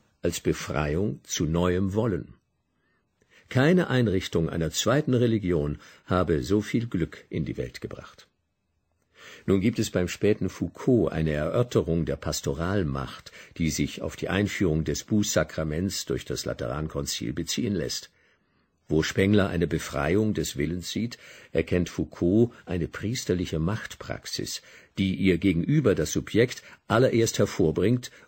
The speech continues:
um es von innen beherrschen zu können. Spengler leugnet nicht,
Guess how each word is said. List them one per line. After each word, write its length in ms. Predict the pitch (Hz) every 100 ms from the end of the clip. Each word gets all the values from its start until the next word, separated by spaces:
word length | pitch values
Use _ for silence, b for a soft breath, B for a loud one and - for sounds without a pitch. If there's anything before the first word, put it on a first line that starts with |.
| _
um 140 | 101
es 100 | 98
von 220 | - 110 -
innen 420 | 113 104 90 90
beherrschen 440 | - 95 127 -
zu 140 | - -
können. 320 | - - - _ _ _ _ _ _ _ _
Spengler 720 | - - - 104 92 85 73
leugnet 520 | 85 76 82 76 73 -
nicht, 320 | 156 -